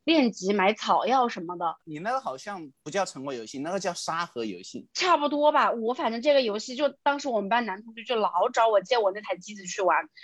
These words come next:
Speaker 1: 那台机在我手上我从来没有打过，就这种。然后包括恋与制作人这，这种就是刚刚说的，它原来有个名叫晨光类型的，就对于这种游戏我是没有办法那个上头的，就养成类的呀、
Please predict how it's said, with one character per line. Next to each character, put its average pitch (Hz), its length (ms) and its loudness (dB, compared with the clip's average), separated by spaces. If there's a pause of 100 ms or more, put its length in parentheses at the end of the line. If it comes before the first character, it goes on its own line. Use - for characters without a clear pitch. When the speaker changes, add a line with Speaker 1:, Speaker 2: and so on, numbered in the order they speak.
(120)
Speaker 1:
那 311 140 6
台 269 140 4
机 254 160 0
在 262 100 4
我 233 140 4
手 208 100 0
上 202 140 4
我 202 100 4
从 185 280 -4
来 247 100 4
没 254 100 0
有 208 140 6
打 175 240 -2
过， 185 320 -2 (260)
就 339 140 -4
这 339 160 2
种。 240 180 2
然 208 100 -2
后 254 100 -2
包 294 260 4
括 330 120 0
恋 269 280 2
与 185 40 -6
制 226 140 -12
作 214 140 -4
人 190 180 -4
这， 254 140 2
这 262 160 0
种 208 140 -2
就 214 60 -8
是 - 320 -6
刚 247 160 2
刚 247 120 0
说 254 100 2
的， 214 160 4 (340)
它 277 140 2
原 247 100 4
来 240 100 4
有 226 60 6
个 208 60 4
名 196 160 -2
叫 214 140 4
晨 175 320 -8
光 240 240 2
类 226 160 2
型 - 180 -12
的， 113 180 -10 (640)
就 311 140 4
对 311 220 6
于 - 20 8
这 285 100 4
种 254 120 6
游 196 100 2
戏 240 140 2
我 202 240 4
是 240 420 4
没 220 80 -2
有 233 80 4
办 247 240 4
法 180 380 -2 (120)
那 220 120 -10
个 196 160 -2
上 214 220 0
头 180 220 -2
的， 175 240 -2 (500)
就 233 400 2
养 214 280 4
成 208 240 -2
类 285 180 6
的 262 100 4
呀、 220 280 0